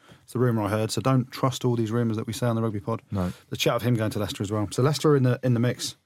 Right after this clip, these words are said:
Speaker 1: Rob Simmons, I heard he's leaving the shores of Australia, going to Exeter.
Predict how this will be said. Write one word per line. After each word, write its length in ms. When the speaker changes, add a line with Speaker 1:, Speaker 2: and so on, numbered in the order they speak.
Speaker 1:
Rob 180
Simmons, 520
I 60
heard 120
he's 320
leaving 400
the 60
shores 380
of 100
Australia, 580
going 100
to 120
Exeter. 320